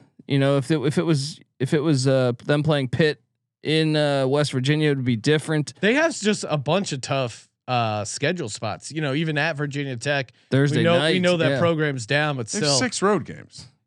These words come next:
Speaker 2: Yeah.
Speaker 3: It's not a good
Speaker 1: Yeah.
Speaker 3: formula.
Speaker 2: At, at Texas, back to back, at Virginia Tech, at Texas.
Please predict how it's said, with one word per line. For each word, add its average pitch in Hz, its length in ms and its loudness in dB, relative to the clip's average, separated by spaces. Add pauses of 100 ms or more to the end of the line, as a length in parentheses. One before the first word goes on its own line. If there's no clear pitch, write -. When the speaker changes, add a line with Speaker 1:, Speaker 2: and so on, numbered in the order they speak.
(440)
Speaker 2:
Yeah. 175 160 2
Speaker 3:
It's 165 100 -2
not 190 200 2
a 185 40 0
good 165 280 -2
Speaker 1:
Yeah. 160 80 2
Speaker 3:
formula. 180 520 2
Speaker 2:
At, 170 60 -12
at 196 300 -2
Texas, 196 800 -2
back 196 260 0
to 220 80 -4
back, 175 300 -2
at 185 160 0
Virginia 180 320 -4
Tech, 160 320 -2
at 156 240 -2
Texas. 139 640 -6